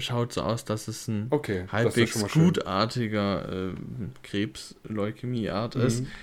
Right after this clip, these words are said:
Speaker 1: Ähm, deswegen sieht's dahingehend ganz gut aus. Fantasy-wise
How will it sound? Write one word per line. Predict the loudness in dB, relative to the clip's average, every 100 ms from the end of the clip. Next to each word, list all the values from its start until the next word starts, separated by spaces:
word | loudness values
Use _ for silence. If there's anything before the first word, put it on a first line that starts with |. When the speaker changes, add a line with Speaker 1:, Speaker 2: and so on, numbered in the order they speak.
| -18 -10 2
Speaker 1:
Ähm, | 4 6 6 4 4 2 -2 -14 -18 -6 -4
deswegen | 2 2 2
sieht's | 0 -4 0
dahingehend | 2 4 2 2 0 0
ganz | 0 -2
gut | -2 -4 0
aus. | 2 0 0
Fantasy-wise | 0 0 0 -2 0 2 2 -2